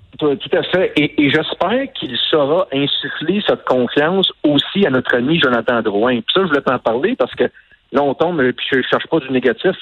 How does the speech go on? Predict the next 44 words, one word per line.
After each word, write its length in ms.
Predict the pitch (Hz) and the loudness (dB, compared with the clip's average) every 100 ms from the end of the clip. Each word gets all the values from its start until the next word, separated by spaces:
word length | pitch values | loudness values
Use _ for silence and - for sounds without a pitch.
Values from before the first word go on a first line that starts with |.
| 127 | 0
euh, 480 | 110 107 107 101 104 | 2 2 2 0 0
après 160 | 123 | 0
la, 680 | 139 113 95 80 85 - - | 0 0 0 -2 -4 -6 -4
la 120 | 110 | -2
belle 200 | 113 131 | 0 0
victoire 340 | 120 113 143 156 | -2 0 0 0
de 80 | 120 | -2
samedi, 500 | 120 107 - 254 285 _ _ _ _ _ - | -2 -4 -2 -2 -2 _ _ _ _ _ -4
mais 80 | - | 0
c'est 120 | 339 | 0
peut-être 400 | - 185 233 262 | -2 -2 0 0
le, 140 | 147 123 | 0 0
le 160 | 123 120 - | 0 0 0
seul, 180 | - 196 196 139 | 0 0 0 -2
le 80 | 127 | 0
seul 220 | 208 233 | 0 0
dossier 500 | 302 135 - - 220 | 0 0 0 0 0
qui, 420 | 220 247 220 214 - _ - - - - | 0 2 2 2 -4 _ -20 -18 -16 -2
tu 80 | 170 | 2
sais, 60 | 180 | 2
il 60 | - | 2
pose 200 | 160 156 | 0 0
Jonathan, 560 | 127 113 139 143 127 113 | 0 0 0 0 -2 0
tu 40 | 151 | 2
sais, 60 | |
il, 520 | 160 131 120 120 117 | 2 2 2 2 0
il 80 | 117 | -2
s'en 160 | - 143 | -2 0
va 80 | 147 | 0
en 60 | 175 | 0
lancer 260 | 147 127 | 0 -2
de 40 | 160 | -6
punition 400 | 143 131 - 175 | -6 -6 -2 0
en 80 | 147 | 0
période 240 | - 147 | 0 0
de 60 | 135 | 0
prolongation, 760 | 131 127 120 117 - 165 180 | 0 0 2 0 0 0 0
il, 280 | 135 117 120 | -2 -2 -2
il 80 | 120 | 0
a 100 | 127 - | 0 -2
victoire 280 | - 185 | -2 2
au 100 | 170 | 2
bout 140 | 135 | 0
du 60 | 147 | -6